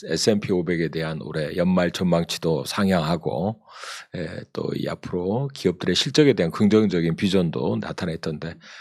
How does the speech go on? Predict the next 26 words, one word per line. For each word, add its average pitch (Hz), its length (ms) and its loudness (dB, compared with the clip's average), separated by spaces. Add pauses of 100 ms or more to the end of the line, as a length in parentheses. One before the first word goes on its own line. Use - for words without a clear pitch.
(160)
우리나라 139 440 10
증시는 101 480 0
그것보다 101 600 0
더욱 73 260 -12
강력한 - 640 -4 (480)
구조 104 520 4
개혁을 90 360 -6
발판으로 - 500 0
하는, 78 400 -4 (460)
에, 78 80 -10
사천, - 580 -2
오천을 95 560 2
향한, 76 380 -8 (360)
에, 50 220 -10
담대한 85 720 2
행보가 90 540 0 (340)
외국인의 104 640 6
쇼커버링과 117 760 6
함께 82 260 2
나타났으면 78 540 0
좋겠다. - 540 -8 (260)
이런 80 220 -2
게, - 100 -12
에, - 760 -12
저의 78 180 -2
목표, 87 640 0